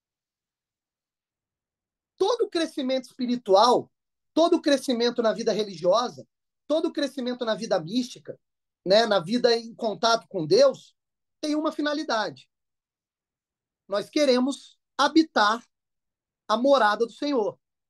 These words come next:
Nós queremos ser salvos. A gente não quer ir pro inferno.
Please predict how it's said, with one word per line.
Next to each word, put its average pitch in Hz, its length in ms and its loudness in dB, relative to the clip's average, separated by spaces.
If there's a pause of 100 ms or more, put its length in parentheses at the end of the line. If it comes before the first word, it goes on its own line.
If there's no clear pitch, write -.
(720)
Nós 170 180 -8
queremos 196 320 -4
ser 262 140 -4
salvos. - 640 -2 (920)
A 156 40 -14
gente 196 160 -6
não 403 120 -6
quer 285 180 2
ir 208 80 -4
pro 208 140 -10
inferno. 170 520 -2